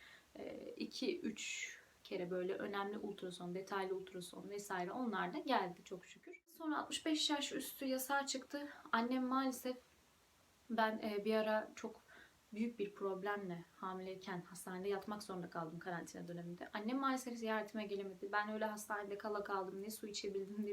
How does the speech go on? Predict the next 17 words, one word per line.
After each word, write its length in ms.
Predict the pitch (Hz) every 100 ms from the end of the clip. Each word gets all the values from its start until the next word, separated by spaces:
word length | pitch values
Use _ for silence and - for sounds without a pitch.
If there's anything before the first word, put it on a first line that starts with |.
| 202
yani 280 | 214 214 220 - - -
çok 260 | - - 285
anlatılacak 540 | 339 - 320 330 320
çok 180 | 330 294
şey 200 | - 190
var, 100 | 185
yaşadığım 460 | 202 233 277 302 311
çok 220 | 320 302
şey 240 | 233 190
var. 120 | 202 302 - - - -
Ama 320 | 330 311 294 -
her 260 | 320 349
zaman 440 | 311 220 185 226 - - - - -
umut 320 | 285 320 339 -
dolu 180 | 202
olmasını 460 | 208 208 185 - 233
bildim. 280 | 196 175